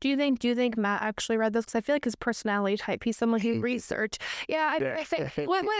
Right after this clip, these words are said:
Speaker 1: whether it's word for word or at least skimmed it, I feel like
Speaker 2: Yeah.
Speaker 1: Matt would do that because he's the kind of guy who will also, like, read instruction manuals or is, like, very, very, like,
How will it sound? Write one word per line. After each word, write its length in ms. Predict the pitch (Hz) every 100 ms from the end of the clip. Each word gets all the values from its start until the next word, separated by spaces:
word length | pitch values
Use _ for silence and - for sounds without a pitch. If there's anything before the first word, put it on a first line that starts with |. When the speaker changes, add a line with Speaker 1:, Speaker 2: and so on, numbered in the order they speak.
| 233 359
Speaker 1:
whether 160 | 415 427
it's 120 | 415
word 220 | 311 349
for 200 | - 320
word 140 | 285 285
or 100 | 247
at 140 | 226
least 300 | 254 294 -
skimmed 340 | - 247 247 220
it, 140 | 185
I 120 | 214 220
feel 180 | 247
like 140 | 233 220
Speaker 2:
Yeah. 100 | 214
Speaker 1:
Matt 180 | 226 220
would 160 | 220
do 140 | 208 220
that 240 | 226 208
because 360 | 226 226 226 -
he's 200 | 240 220
the 80 |
kind 240 | 240 247 233
of 80 | 214
guy 280 | 208 208
who 340 | 208 220 202 - - - -
will 100 | 226
also, 360 | 156 196 226
like, 220 | 208 202 220
read 200 | 220 208
instruction 520 | 214 - 202 - 220
manuals 540 | 202 208 208 208 202
or 80 | 202
is, 100 | 202
like, 140 | 202 202
very, 400 | 214 202 196 - - - -
very, 300 | 202 214 208
like, 300 | 196 202